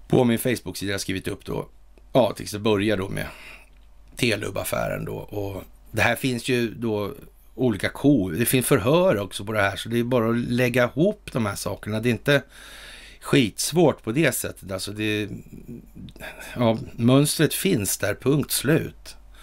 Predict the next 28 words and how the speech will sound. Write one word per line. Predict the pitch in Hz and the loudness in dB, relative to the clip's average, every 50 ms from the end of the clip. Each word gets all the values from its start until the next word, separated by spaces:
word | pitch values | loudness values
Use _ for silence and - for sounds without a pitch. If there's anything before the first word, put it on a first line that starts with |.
| - - - - - | -20 -20 -20 -16 -8
Så | - - 120 120 | -2 2 4 4
enkelt | 110 98 87 101 98 - 113 | 4 4 2 0 -2 0 2
är | 117 | 4
det. | 120 113 | 4 4
Och | 104 - | 4 4
sen | 127 127 | 4 4
ända | 127 120 113 113 110 107 | 6 6 4 4 2 2
fram | - 113 110 107 107 | 2 2 0 0 0
då | 98 95 92 | 0 -2 -4
till, | - 104 101 95 85 - - - - - - - - - - - - - - - - - - - - | -2 -2 -2 -2 -2 -6 -10 -18 -20 -20 -20 -18 -18 -16 -16 -16 -16 -16 -18 -18 -18 -20 -20 -10 -2
ja, | - - 123 110 95 - - - - - - - - - - - - - - - - _ - | 2 4 4 4 2 0 -4 -12 -18 -20 -20 -20 -20 -20 -20 -20 -20 -20 -20 -20 -16 _ -2
nine | 131 127 120 117 117 | 0 2 2 4 2
eleven, | 113 107 107 107 107 101 107 101 | 2 2 2 2 2 0 -2 -4
krigen | - 104 98 98 101 101 98 | -2 -2 -2 0 0 -2 -2
mot | 98 92 | -2 -2
terrorismen | - 101 101 98 95 104 101 - - 101 101 104 | 0 0 0 0 0 -2 -4 -4 -4 -4 -6 -8
och | 104 | -8
så | - - | -8 -6
vidare | 110 101 - - - - | -6 -6 -6 -6 -6 -6
där, | - - - - - - - - - - - - - - - - - - - - - - - - - - - - - | -6 -6 -6 -6 -8 -10 -14 -18 -18 -18 -20 -20 -20 -20 -20 -20 -20 -20 -20 -20 -20 -20 -20 -20 -14 -8 -8 -8 -4
som | - - - 110 101 98 92 | -2 0 2 2 2 0 0
har | 104 101 98 95 95 - | -2 -2 -2 -4 -6 -8
varit. | - 104 104 95 92 101 101 - - - - - - - - - | -6 -2 -2 0 0 -2 -4 -6 -8 -10 -12 -12 -12 -12 -12 -12
Det | - - 113 120 120 120 120 117 113 110 | -6 0 2 2 2 4 4 4 4 4
är | 107 107 104 - - - - - - - | 4 2 0 -2 -6 -14 -20 -16 -8 -2
en | - 113 110 113 131 131 | 0 0 2 2 2 2
lång | 113 98 90 95 95 95 | 2 0 -2 -4 -4 -4
räcka. | 104 101 - - - - - 127 95 71 | -4 -4 -4 -6 -8 -2 0 0 0 0